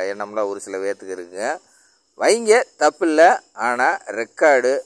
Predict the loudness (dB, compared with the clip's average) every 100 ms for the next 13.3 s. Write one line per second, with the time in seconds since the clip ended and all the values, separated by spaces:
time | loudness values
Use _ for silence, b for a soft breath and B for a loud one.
0 | -10 -12 -10 -14 -8 -6 -6 -8 -8 -6
1 | -6 -6 -6 -4 -2 -2 -4 b b b
2 | b -4 -2 0 0 -2 0 2 2 2
3 | 0 2 2 2 0 0 -2 -2 -2 0
4 | 0 -2 -2 -4 -2 0 -2 -4 -6 -6
5 | -6 -6 -8 -6 -6 -6 b b b _
6 | -8 2 4 4 2 0 2 4 4 2
7 | 0 0 0 0 -2 -4 -2 -2 0 0
8 | -2 -4 0 2 2 0 0 -2 0 2
9 | 2 2 0 -6 -8 -14 -10 -10 -8 0
10 | 4 6 4 2 -2 -4 -6 -6 -10 -14
11 | _ -16 -8 -6 -4 -2 0 0 2 0
12 | 2 2 2 0 b b b -2 0 4
13 | 2 2